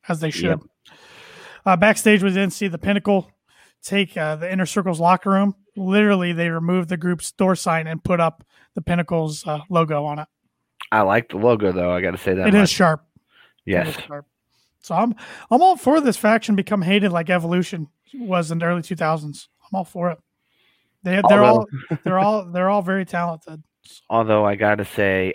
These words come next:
Speaker 2: uh, thinking back to Evolution, I was a fan since day one. So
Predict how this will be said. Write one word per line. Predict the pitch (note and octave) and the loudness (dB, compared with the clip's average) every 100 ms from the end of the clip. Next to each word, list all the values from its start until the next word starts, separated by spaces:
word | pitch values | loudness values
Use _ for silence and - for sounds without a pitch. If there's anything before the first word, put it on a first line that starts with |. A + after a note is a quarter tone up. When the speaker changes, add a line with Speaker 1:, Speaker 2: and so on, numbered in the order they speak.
| - | 0
Speaker 2:
uh, | F#2+ F#2+ F2+ | 2 2 0
thinking | F2 G#2+ G2 G2+ F#2 | -2 -6 -4 -6 -4
back | F#2 F2+ | -4 -4
to | - F#2 | -6 -6
Evolution, | F2+ F#2 F#2 - F2 F2 - - - - _ _ - | -6 -6 -6 -6 -10 -12 -14 -20 -20 -20 _ _ -4
I | G2 F2+ - | -4 -4 -6
was | G2+ F#2 | -6 -6
a | |
fan | F2+ F#2 F2 E2+ | -8 -6 -6 -8
since | E2+ - | -16 -10
day | E2 | -6
one. | E2 D#2+ D2 - | -6 -8 -12 -12
So | D#2 D#2+ | -12 -12